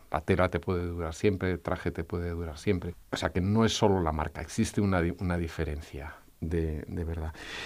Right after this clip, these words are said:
Y, y luego se, pues, ba-, se basaría en realizar análisis de, del entorno, un análisis de, de tus competidores y también un análisis de, de tu empresa.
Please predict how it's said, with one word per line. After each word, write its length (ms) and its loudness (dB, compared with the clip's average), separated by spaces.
Y, 420 10
y 60 0
luego 260 4
se, 500 0
pues, 240 -12
ba-, 220 0
se 160 0
basaría 400 4
en 80 2
realizar 420 4
análisis 540 0
de, 360 -2
del 260 -4
entorno, 500 6
un 160 0
análisis 580 -2
de, 240 -4
de 120 -6
tus 180 -8
competidores 880 0
y 100 6
también 340 10
un 140 8
análisis 480 2
de, 220 2
de 160 -2
tu 100 -2
empresa. 400 -2